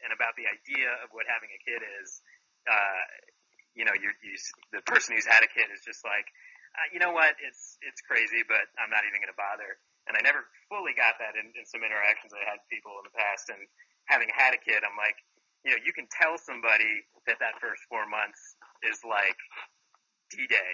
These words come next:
<laughs> Like, it's, you know, it is so insane. But until you've actually experienced it, it's kind of even pointless. 'Cause as much as you can academically understand it, like, until you get home from the hospital and it's basically like, "Oh,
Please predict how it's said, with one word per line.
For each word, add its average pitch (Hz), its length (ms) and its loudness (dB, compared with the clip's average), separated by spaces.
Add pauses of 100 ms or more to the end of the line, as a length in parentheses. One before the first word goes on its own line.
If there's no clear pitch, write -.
<laughs> 139 120 -6
Like, - 260 2
it's, - 500 0 (540)
you 139 140 2
know, 113 80 4 (100)
it 135 80 0
is 123 140 -2 (480)
so 127 320 4 (100)
insane. 113 560 -2 (600)
But 117 240 6 (500)
until 135 320 -2
you've 123 160 0
actually 127 320 2
experienced 143 640 -2
it, 151 80 0
it's 117 160 -6
kind 123 220 2
of 113 80 -4
even 107 260 -8
pointless. 110 600 -6 (260)
'Cause 120 160 -6
as 113 80 -10
much 123 200 6
as 117 80 -6
you 120 80 0
can 113 240 -8 (120)
academically 117 640 6
understand 104 560 -2
it, 98 200 -10
like, 95 160 -2
until 113 320 2 (120)
you 107 320 -6 (560)
get 135 80 8
home 123 240 2
from 120 80 -18
the 101 120 -8
hospital 107 600 -4
and 104 140 -20 (100)
it's 117 160 -8
basically 110 360 2
like, 104 160 2
"Oh, 262 200 6